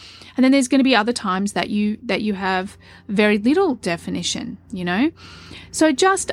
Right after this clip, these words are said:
allowing yourself the time. Reflectors definitely need a lot of time.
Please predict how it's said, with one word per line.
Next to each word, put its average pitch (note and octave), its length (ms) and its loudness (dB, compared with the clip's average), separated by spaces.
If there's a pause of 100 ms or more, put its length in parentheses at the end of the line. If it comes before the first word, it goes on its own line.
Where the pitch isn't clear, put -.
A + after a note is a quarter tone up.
allowing A#3 640 2
yourself G#3+ 440 -2
the G3+ 120 -6
time. F3+ 500 -4
Reflectors A#3+ 540 -2
definitely G#3 640 -2
need F#3+ 360 0
a F3+ 120 -4
lot F3+ 260 2
of A3 140 0
time. F#3+ 720 -2